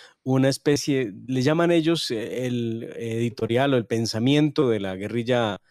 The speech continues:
eh, del E L N, quien saluda los, eh, quienes saludan los diálogos nuevamente y dicen, entre otras cosas, lo siguiente, me permito leer. "Si en la delegación del gobierno llegan dirigentes sindicales, campesinos o otros sectores sociales a quienes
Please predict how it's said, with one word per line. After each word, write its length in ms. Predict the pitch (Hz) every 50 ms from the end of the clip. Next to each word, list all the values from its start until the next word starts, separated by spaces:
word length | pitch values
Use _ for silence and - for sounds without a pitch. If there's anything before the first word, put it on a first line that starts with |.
| _ _ _ _ _ _ _ _
eh, 260 | 120 113 104 98 95
del 280 | 87 87 101 98 - -
E 220 | 135 139 147 147 -
L 360 | 147 143 131 135 131 120 117
N, 220 | 107 120 127 127 - _ - - _ _ _ _
quien 300 | - - 127 120 117 110
saluda 640 | - - 110 113 127 127 135 139 139 139 135 131 120 -
los, 520 | 127 120 117 117 113 107 107 104 - - -
eh, 140 | 123 107 101 101 _
quienes 440 | - - 123 113 113 107 101 107 101
saludan 360 | 101 104 107 120 135 139 131
los 100 | 110 104
diálogos 460 | 98 123 120 120 123 123 120 - -
nuevamente 600 | 113 113 113 110 104 104 104 101 95 - 127 123 - _ - - - - - _ _
y 160 | - 131 131
dicen, 340 | 127 139 143 127 - 165 160
entre 240 | 147 131 - - 120
otras 300 | 113 113 - 135 131 -
cosas, 360 | - 135 131 - 139 131 - -
lo 340 | 120 120 117 117 113 113 107
siguiente, 480 | - - 113 110 156 185 180 - - - -
me 160 | 104 104 95
permito 400 | - 104 107 110 107 - 127 113
leer. 280 | 117 120 123 120 - _ _ _ _ _ _ - - - - - _ _ _
"Si 180 | - - 151 143
en 60 | 143
la 40 | 143
delegación 420 | 139 135 147 139 143 135 151 180
del 140 | 185 202 175
gobierno 360 | 160 131 127 131 135 143 151
llegan 260 | 143 147 143 151 151
dirigentes 440 | 139 127 110 101 117 113 113 147 127
sindicales, 500 | 127 117 101 107 101 - 117 120 131 127
campesinos 500 | - 120 101 90 101 98 110 123 127 120
o 80 | 120 107
otros 220 | 101 104 117 123
sectores 320 | 110 107 95 - 113 120 117
sociales 360 | 123 113 - 120 117 120 - -
a 100 | 117 117
quienes 580 | - _ - - 143 147 151 160 170 160 -